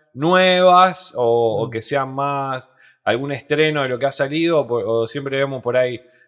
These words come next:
Speaker 1: de estas que estuvimos viendo ahora, eran películas que habían salido en el Festival de Cannes,
Speaker 2: Claro.
Speaker 1: eh, o miramos mucha, mu-, miramos muchas de esas películas que por ahí no tienen una, una distribución tan comercial, entre comillas,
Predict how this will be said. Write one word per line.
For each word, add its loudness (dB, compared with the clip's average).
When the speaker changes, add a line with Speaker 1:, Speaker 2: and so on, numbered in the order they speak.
Speaker 1:
de 4
estas 0
que -2
estuvimos -10
viendo -8
ahora, 4
eran -2
películas -8
que -4
habían -6
salido -6
en -10
el -10
Festival -6
de -10
Cannes, 2
Speaker 2:
Claro. 0
Speaker 1:
eh, -4
o -2
miramos -4
mucha, -2
mu-, -10
miramos -2
muchas -2
de 4
esas -4
películas -6
que -12
por -4
ahí -2
no -6
tienen -12
una, -8
una -6
distribución -4
tan 2
comercial, -2
entre -8
comillas, -6